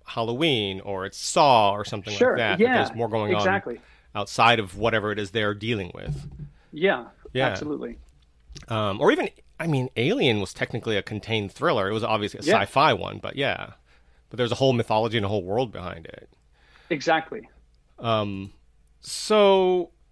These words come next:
Speaker 1: that's, that's great, 'cause I think that a lot of people looking to break in look towards contained thrillers, and I think that's probably fairly sure. But, uh, again, only write what you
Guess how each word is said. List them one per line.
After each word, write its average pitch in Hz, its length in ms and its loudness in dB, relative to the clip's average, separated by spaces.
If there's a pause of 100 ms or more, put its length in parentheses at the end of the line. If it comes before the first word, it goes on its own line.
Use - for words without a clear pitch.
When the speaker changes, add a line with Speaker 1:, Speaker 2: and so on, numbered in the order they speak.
(920)
Speaker 1:
that's, - 560 -4 (720)
that's 165 200 4
great, 113 180 2
'cause 139 120 0
I 151 140 10
think 180 260 4
that 139 160 4
a 127 60 6
lot 123 240 8
of 127 120 -4
people 110 340 -4
looking 113 260 -2
to 104 60 -4
break 104 300 -2
in 139 520 8 (140)
look 123 400 -2
towards 107 640 -2 (200)
contained 107 460 -4
thrillers, 104 500 -4
and 107 80 -6
I 98 80 -6
think 101 180 -10
that's 92 240 -8
probably 95 640 -8
fairly 208 380 2
sure. 143 120 -4
But, 240 180 6
uh, - 160 -10 (200)
again, 196 480 6
only 220 280 6
write 135 280 8
what 127 180 -2
you 113 380 -2